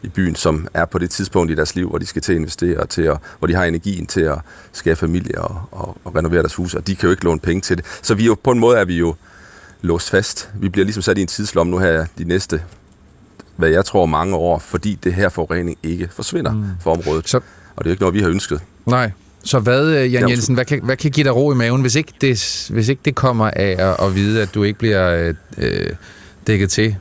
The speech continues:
Speaker 2: med jord, eller dit hu-, jeres huse gør? Hvad er der så brug for?
Speaker 1: Øhm, jeg, jeg tror egentlig, jeg, jeg synes selv, vi har rakt ud. Jeg synes selv, vi har nævnt det fra starten. Jeg synes, øh, Øls generelt, nu er vi så ved at samle os lidt mere i byen, for vi har ikke, øh,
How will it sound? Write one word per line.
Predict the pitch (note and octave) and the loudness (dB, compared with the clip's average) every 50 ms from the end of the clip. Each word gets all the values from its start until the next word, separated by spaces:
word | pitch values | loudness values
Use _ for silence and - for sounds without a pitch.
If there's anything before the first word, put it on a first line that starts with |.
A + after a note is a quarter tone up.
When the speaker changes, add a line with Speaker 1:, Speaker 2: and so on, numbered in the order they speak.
| - - | -2 0
Speaker 2:
med | A2 G#2+ | 0 2
jord, | G2 G#2+ A2 A2 F#2+ F2 | 4 4 4 4 4 4
eller | F2 E2+ E2+ | 2 2 2
dit | F2 F2+ E2+ | 0 0 0
hu-, | F2+ F2+ - - F#2+ | -2 -2 -2 0 2
jeres | F#2 F#2 F#2 F#2 - - | 2 2 2 0 0 0
huse | - A2 A2 A2+ A2+ - - B2+ A2+ | 0 2 2 2 0 0 0 0 0
gør? | - - G2+ F#2+ F#2+ G2 F#2+ | 0 0 2 2 2 2 2
Hvad | F#2 F2+ G2+ A2+ A#2 | 0 0 0 2 2
er | A#2 | 2
der | A2 A2 | 2 0
så | G#2 - - A2 | 0 0 0 -2
brug | F#2+ - - G#2 A#2 A2+ | -2 0 0 -2 -2 -2
for? | - - - G2+ G2 G2 G2 F#2+ - - - - - - - - - - - - D2+ - - - - - - - - - - - - - - - - - - - - - | -4 -2 0 0 2 2 0 -2 -6 -12 -20 -20 -20 -18 -14 -12 -10 -10 -10 -10 -12 -14 -16 -20 -20 -20 -20 -20 -20 -20 -20 -20 -20 -20 -20 -20 -20 -20 -20 -14 -6 -2
Speaker 1:
Øhm, | - A#2+ C3 C3+ C3+ C3+ C3+ C3 B2+ B2+ B2+ | 2 2 4 4 4 4 4 4 4 4 4
jeg, | A2+ A2+ A#2 - - | 4 2 0 0 0
jeg | - B2 | 0 0
tror | - - E3 D#3+ D3 | 0 2 2 4 4
egentlig, | D3+ D3 B2+ A#2 | 4 4 4 4
jeg, | G#2 - G2+ G2+ - | 4 2 2 2 0
jeg | - A2+ | 0 -2
synes | - E3 E3 | -2 -4 -4
selv, | - - - E3 D#3+ A2 | -4 0 0 0 0 2
vi | G2+ G#2+ | 2 2
har | G#2 F#2 | 2 2
rakt | E2 F2+ F#2+ - B2 | 2 0 0 0 0
ud. | A#2+ A2 | 0 0
Jeg | G#2 | 0
synes | - C3 C3 - | -2 -4 -2 0
selv, | - C3 B2 F#2 | 0 0 0 0
vi | F2+ G2+ | 0 0
har | G2+ G2 F#2 F2+ | 2 4 4 4
nævnt | F#2 G2+ A2 A2+ G#2+ - | 2 2 2 2 0 0
det | F#2+ E2+ | -2 -2
fra | - F2+ | -2 -2
starten. | E2+ - - G#2+ A#2 G2 D#2+ | -2 0 0 0 0 0 -2
Jeg | D#2+ E2+ | -4 -4
synes, | G#2 G#2+ - - - - - | -4 -6 -6 -8 -10 -8 -4
øh, | - D#2+ F2 E2 E2 D#2+ D2+ D2+ C2+ G1+ - - - - - - - - - - - - | 0 2 2 4 4 2 2 0 -2 -4 -8 -12 -20 -20 -18 -18 -18 -20 -20 -20 -8 -2
Øls | - A2 G#2 E2+ - - | -2 0 0 -2 -4 0
generelt, | - G2 F2+ F2+ - F2+ F#2 F2+ - - | 0 2 2 2 2 0 0 0 0 -2
nu | F#2+ | -2
er | F#2+ | -2
vi | F#2 | 0
så | F2 - G2 | 0 0 2
ved | F#2 F#2 | 4 4
at | E2 | 2
samle | - - D#2+ F2+ G#2 G2+ F2+ | 2 0 0 0 0 0 0
os | E2+ - | -2 -2
lidt | F2+ F2+ | -4 -2
mere | F2+ F#2 F#2 | 0 2 2
i | E2+ | 2
byen, | - G#2+ G2+ F#2 D#2+ D#2 | 0 0 -2 -2 -2 -4
for | - - F2+ D2+ C#2+ - - - - - | -2 0 0 0 -2 -4 -12 -16 -20 -14
vi | - - F2+ | -6 -4 -2
har | F2 D#2+ D2 | 0 2 2
ikke, | E2 D#2+ E2 G#2 - - E2+ | 2 0 -2 -4 -4 -4 -4
øh, | D2+ | -2